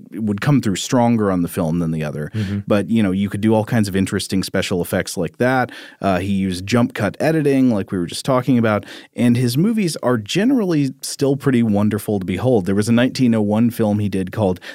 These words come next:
Speaker 1: The Man with the Rubber Head that I watched earlier today. And in
Speaker 2: <laughs>
Speaker 1: this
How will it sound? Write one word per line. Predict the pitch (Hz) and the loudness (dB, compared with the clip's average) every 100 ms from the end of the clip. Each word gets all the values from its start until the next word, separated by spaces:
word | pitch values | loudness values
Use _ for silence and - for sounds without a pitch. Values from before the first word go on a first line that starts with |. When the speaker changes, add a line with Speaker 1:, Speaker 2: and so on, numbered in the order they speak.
| - | 0
Speaker 1:
The | 104 | 4
Man | 107 113 113 | 4 4 2
with | 104 | 2
the | - | 0
Rubber | 98 104 107 101 | 2 2 4 2
Head | 90 107 104 107 | 2 0 2 0
that | 113 107 | 0 0
I | 107 | 2
watched | 110 110 - - | 2 0 -2 0
earlier | 110 110 104 | 2 2 0
today. | 107 117 113 110 - - - | 0 0 0 0 -4 -12 -2
And | 110 110 120 | 2 2 4
in | 139 | 4
Speaker 2:
<laughs> | |
Speaker 1:
this | 143 127 - | 4 0 -6